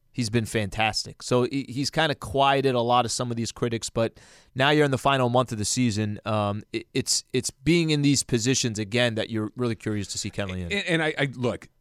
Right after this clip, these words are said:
Speaker 2: there's a psychological aspect to this too. Coming into this game, it's eight apiece. They've played sixteen times. They've each won eight.
Speaker 1: How
Speaker 2: It's,
Speaker 1: about that?
Speaker 2: not only do they have the same record
Speaker 1: How about
Speaker 2: overall,
Speaker 1: that?
Speaker 2: they've played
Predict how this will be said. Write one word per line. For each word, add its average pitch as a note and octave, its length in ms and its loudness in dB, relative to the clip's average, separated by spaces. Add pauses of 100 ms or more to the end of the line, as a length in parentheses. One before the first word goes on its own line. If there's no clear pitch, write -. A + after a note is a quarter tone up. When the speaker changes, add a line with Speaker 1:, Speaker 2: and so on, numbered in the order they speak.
(200)
Speaker 2:
there's C#3+ 340 0
a F3 80 -2
psychological A#2+ 920 -4
aspect G2+ 360 -10
to G#2+ 80 -6
this F#2 160 -10
too. A2 140 -4
Coming A3 260 -4
into A3 120 -2
this F3+ 160 -2
game, C3 260 -2
it's A2 100 -8
eight A#2+ 100 -2
apiece. - 400 -6 (240)
They've C#3+ 160 -4
played F#3 180 0
sixteen F3+ 340 0
times. D3 300 -4
They've B2 160 -4
each C3 160 -4
won A#2 160 -4
eight. F2 160 -6 (140)
Speaker 1:
How C#3 80 2
Speaker 2:
It's, B2 200 -2
Speaker 1:
about - 100 -14
that? F#2+ 420 -6
Speaker 2:
not E3 260 -2
only G#3+ 160 -4
do F3 140 -4
they D#3+ 100 -6
have C#3+ 140 -4
the - 60 -8
same E3 300 -4
record D3+ 300 -4
Speaker 1:
How A#2+ 140 4
about A#2+ 60 0 (240)
Speaker 2:
overall, F2 80 -6
Speaker 1:
that? F#2+ 260 -2 (160)
Speaker 2:
they've D3 340 -2
played D#3 540 -2